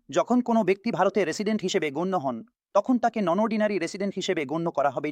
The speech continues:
যদি তিনি নিচে উল্লেখিত একটি শর্ত পূরণ করেন। এখন সেই শর্তটি কি, সেটা দেখি। তাহলে তাকে অবশ্যই একজন non-resident of India হতে হবে এবং সংশ্লিষ্ট পূর্ববর্তী বছরের ঠিক আগে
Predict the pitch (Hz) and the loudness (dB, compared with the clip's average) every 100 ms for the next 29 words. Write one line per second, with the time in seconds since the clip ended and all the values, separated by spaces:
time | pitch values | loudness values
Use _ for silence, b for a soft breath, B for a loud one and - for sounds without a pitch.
0 | 147 156 160 156 147 143 190 170 165 165 | -4 -6 -6 -6 -4 -2 -2 -2 -4 -4
1 | - 143 143 151 180 175 175 160 147 135 | -6 -6 -6 -4 -4 -2 -4 -4 -4 -2
2 | 127 107 110 - _ _ _ _ _ _ | -4 -4 -12 -16 _ _ _ _ _ _
3 | - 208 285 - 185 - 208 226 226 214 | -2 0 0 2 0 2 2 2 -2 -2
4 | 170 190 _ - 220 202 156 135 113 - | -8 -12 _ -2 2 4 2 0 -8 -16
5 | _ _ _ _ _ _ _ _ _ - | _ _ _ _ _ _ _ _ _ 0
6 | 226 247 254 190 202 _ 226 220 247 190 | 2 2 0 -2 -8 _ 2 2 2 2
7 | 208 - 202 196 185 180 180 165 196 220 | 0 0 0 2 0 0 -2 -2 -2 -4
8 | 214 214 - 202 - 202 202 196 185 185 | -4 -2 -2 -2 -2 -2 0 0 0 -2
9 | 160 151 135 _ _ 185 185 175 208 214 | 0 -2 -6 _ _ -2 -2 2 2 2
10 | 220 220 226 - 202 208 208 214 190 170 | -4 -4 -2 0 2 4 2 0 -2 -2
11 | - 185 185 254 - 175 175 | -2 -4 -2 -6 -2 -2 0